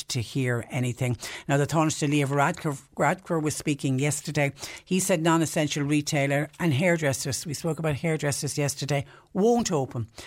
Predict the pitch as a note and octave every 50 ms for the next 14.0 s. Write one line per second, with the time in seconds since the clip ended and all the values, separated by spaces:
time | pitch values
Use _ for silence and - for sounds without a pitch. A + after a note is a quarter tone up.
0 | - - - - - _ - - - - - G3+ F#3 F3 - F#3 F3 G3+ F3+ D#3+
1 | F3+ F#3+ A#3 B3 A#3 - - D4 C#4 C4+ - - A#3+ G#3+ G#3+ G3 - G3+ G3+ G3
2 | F#3 F3 E3 E3+ - - F3+ E3+ E3+ - - - D#3+ D3 C3+ - - D3+ D3 C#3+
3 | - - E3+ D#3 - - D3 D3 - D#3+ D3 C3+ - - D3 - _ F3 E3 D#3+
4 | D3+ D3 C#3+ C#3+ D3 C#3+ C3+ C3 B2+ B2 A2 - - C#3 - - - F#3 F3 E3+
5 | - F3 D#3 D3 D3 D#3 D#3 E3 E3 D#3+ C#3+ - - D3 C#3+ C3+ A#2 - D#3+ D3
6 | - C3+ C3+ C#3 C3+ A#2 A#2+ - - D3 C#3 - - - - - - C#3+ C#3 C3+
7 | B2+ B2+ C3 B2+ - - - - - D3 C#3 C3+ B2+ - - _ - D3 C#3+ C#3
8 | - D3+ C#3 B2+ - - - - - - - - - D#3+ D#3 D3+ D3+ E3+ F#3 G3
9 | G3+ G3 F#3 E3 D#3+ E3+ - - D#3+ C#3+ - - D3+ C3+ C3 C#3 C#3+ D3 C#3 -
10 | - - C3+ C#3+ D3 C3+ C3+ - - - - - - - - - C#3+ C#3 - -
11 | F#3+ G3 G#3 G3+ G3 F#3+ F3 - - E3+ D#3 D3 - - C#3+ C3 - C3+ - -
12 | D#3+ F3 G3 G#3 G3+ G3+ F#3 E3+ D#3+ D3 C#3+ C3+ C3 C3 - - - - - F3+
13 | D#3 D3 - - D#3 C#3 C3 - D3 C3 A#2+ - - C#3+ C3+ B2 - - -